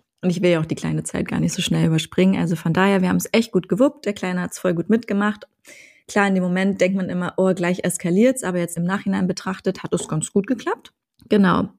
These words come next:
also Felix hat meine Angespanntheit am meisten genervt, die aber auch daraus unter anderem resultiert ist, dass ich, glaub ich, immer ein bisschen mehr hinterher bin. Er muss eingecremt sein, er ist viel zu dünn angezogen. Ich ziehe ihm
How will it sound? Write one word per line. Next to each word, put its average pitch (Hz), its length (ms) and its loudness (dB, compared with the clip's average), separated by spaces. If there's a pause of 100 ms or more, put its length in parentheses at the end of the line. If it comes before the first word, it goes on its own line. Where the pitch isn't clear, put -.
also 170 240 0
Felix 214 360 2
hat 190 120 -2
meine 170 600 -2
Angespanntheit 214 640 0
am 185 100 2
meisten 208 400 2
genervt, 220 600 2 (1000)
die 226 160 4
aber 247 200 2
auch - 100 -8
daraus 269 480 -2 (160)
unter 202 240 -2
anderem 202 240 -2
resultiert 190 520 -2
ist, - 380 -2 (760)
dass 208 260 -2
ich, 294 160 0
glaub 202 200 -2
ich, 208 100 -6
immer 220 120 -2
ein 214 80 2
bisschen 202 280 0
mehr 196 100 -2
hinterher 190 480 -2
bin. 208 380 4 (420)
Er 202 100 2
muss 240 260 4
eingecremt 175 640 2
sein, 170 440 2
er 208 100 0
ist 208 100 -2
viel 220 120 0
zu - 120 -2
dünn 240 280 2
angezogen. 170 880 0
Ich - 220 -4
ziehe 208 240 2
ihm 190 500 -2